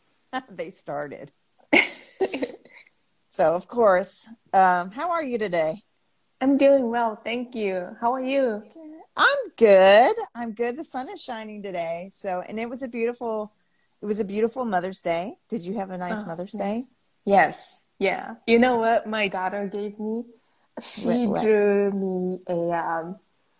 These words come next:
Speaker 2: the cover art of my podcast. <laughs>
Speaker 1: Did she really?
Speaker 2: <laughs> Yeah.
Speaker 1: Aw,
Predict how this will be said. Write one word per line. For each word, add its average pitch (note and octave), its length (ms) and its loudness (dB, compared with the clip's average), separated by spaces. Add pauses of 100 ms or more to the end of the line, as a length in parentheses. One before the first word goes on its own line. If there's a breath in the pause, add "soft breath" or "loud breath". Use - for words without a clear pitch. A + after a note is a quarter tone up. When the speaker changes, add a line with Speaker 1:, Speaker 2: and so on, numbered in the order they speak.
(260 soft breath)
Speaker 2:
the F#3+ 80 -2
cover G3+ 500 2
art D#3 340 2
of D#3+ 220 -6
my D#3 120 -8
podcast. - 840 -10
<laughs> - 540 0
Speaker 1:
Did A#4 180 6
she A#3+ 220 4
really? E3+ 680 0
Speaker 2:
<laughs> - 0 -
Yeah. E4 300 4
Speaker 1:
Aw, D#3 640 0